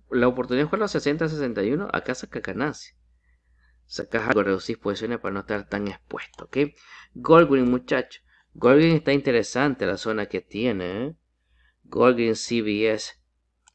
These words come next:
Zonitas interesantes.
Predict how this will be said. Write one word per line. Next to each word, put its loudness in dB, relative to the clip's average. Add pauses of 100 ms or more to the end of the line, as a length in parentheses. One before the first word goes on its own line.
(220)
Zonitas -4
interesantes. -8